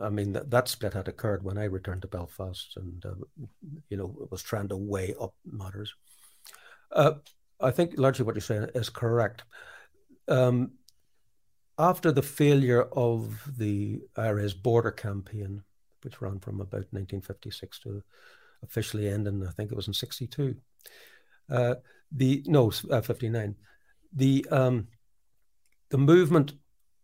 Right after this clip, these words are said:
um, decided to get more involved in agitating on the issues of the day, for housing or whatever. And, uh, th-, that, uh,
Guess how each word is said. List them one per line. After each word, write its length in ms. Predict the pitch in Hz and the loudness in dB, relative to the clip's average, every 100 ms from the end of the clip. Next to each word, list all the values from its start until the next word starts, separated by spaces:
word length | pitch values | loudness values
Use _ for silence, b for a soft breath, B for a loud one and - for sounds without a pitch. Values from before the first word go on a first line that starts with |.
| _ - | _ -4
um, 440 | 113 113 110 - - _ _ _ _ _ _ _ _ | -2 -2 -4 -6 -12 _ _ _ _ _ _ _ _
decided 580 | - - 135 127 120 - | -8 -2 2 4 2 -2
to 240 | 110 98 - - - | -2 -2 -4 -14 -8
get 160 | 139 - | -6 0
more 440 | 120 135 135 - - | 4 6 6 0 -4
involved 600 | 117 104 98 113 113 104 | -4 -4 -2 -2 -2 -4
in 140 | 98 131 | -6 -4
agitating 760 | 113 113 101 - 101 - 101 - | -6 -6 -10 -8 -8 -6 -8 -6
on 160 | 98 | -6
the 160 | 101 107 | -6 -8
issues 320 | 104 - 98 | -8 -10 -10
of 120 | 101 104 | -10 -10
the 80 | |
day, 340 | 98 101 92 98 b b - | -10 -8 -10 -12 b b -14
for 100 | 92 | -8
housing 380 | 90 92 95 98 | -6 -6 -6 -8
or 40 | |
whatever. 440 | 101 95 101 101 - B B B B B B B _ | -10 -10 -12 -12 -16 B B B B B B B _
And, 300 | 170 151 143 | 2 6 8
uh, 120 | 135 135 - _ _ _ _ _ _ | 6 4 -2 _ _ _ _ _ _
th-, 140 | - - | -18 -10
that, 500 | 151 147 160 160 - | -4 4 4 4 2
uh, 220 | 139 127 | 4 4